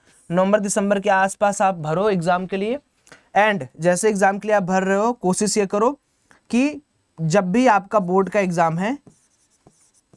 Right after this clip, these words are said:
उसका दस से पन्द्रह दिन पहले लिखने की एबिलिटी डेवलप कर लो, है ना।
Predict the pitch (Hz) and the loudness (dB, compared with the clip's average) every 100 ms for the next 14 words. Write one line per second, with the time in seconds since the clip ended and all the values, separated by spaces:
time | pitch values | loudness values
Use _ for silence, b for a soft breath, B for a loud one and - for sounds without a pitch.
0 | _ _ _ _ b b b - 170 - | _ _ _ _ b b b -10 -4 0
1 | 220 180 196 - 233 214 202 202 196 196 | 0 0 -2 -2 -2 0 0 2 2 0
2 | 202 170 190 226 185 185 208 208 226 165 | -2 -2 0 0 0 0 -2 0 0 0
3 | 175 175 165 170 156 139 - 117 117 131 | 0 0 -2 0 0 0 -2 -6 -6 -10
4 | - b b b _ - 170 240 | -12 b b b _ -6 -2 -2